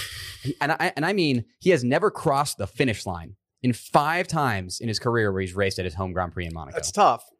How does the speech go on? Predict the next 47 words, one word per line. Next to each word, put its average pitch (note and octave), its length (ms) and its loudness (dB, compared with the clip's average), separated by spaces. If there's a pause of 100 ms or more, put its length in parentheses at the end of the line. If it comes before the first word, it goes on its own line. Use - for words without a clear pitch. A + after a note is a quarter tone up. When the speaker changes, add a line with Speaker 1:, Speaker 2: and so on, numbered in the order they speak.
(140)
Speaker 2:
It's - 180 -6
not F3+ 140 4
ideal F3 320 4
for C3 140 -6
him. A2 260 -8 (180)
Speaker 1:
Yeah, B2+ 180 4
last A#2+ 320 0
year C3 140 2
was G#2+ 160 -2
very A2 220 0
heartbreaking. G2+ 680 0 (260)
He B2 140 2
was A2+ 200 4
on G2+ 160 0
pole D3+ 240 2
position, G2 640 -4
so - 120 -2
he A2 60 0
was G2+ 100 -4
going B2 220 0
to G#2 40 -8
start A2 220 0
the G#2+ 100 -4
race G2+ 460 0 (120)
in F#2 160 -4
front. - 500 0 (100)
And G2+ 320 -4
at G#2+ 100 -4
Monaco, G2+ 540 0 (200)
the - 60 -8
person G#3 280 4
who D3+ 40 0
starts C#3+ 300 0
the B2 80 -4
race A#2+ 220 0
in G#2+ 80 -6
front G#2+ 340 0 (220)
more A2+ 240 6
often G#2 260 0
than G#2 120 -4
not G#2+ 200 -4
wins F#2 200 -8
the G#2 100 -2
race D#3 300 2
because A#2+ 280 -2
it's A2 180 -6
so G#2 280 -2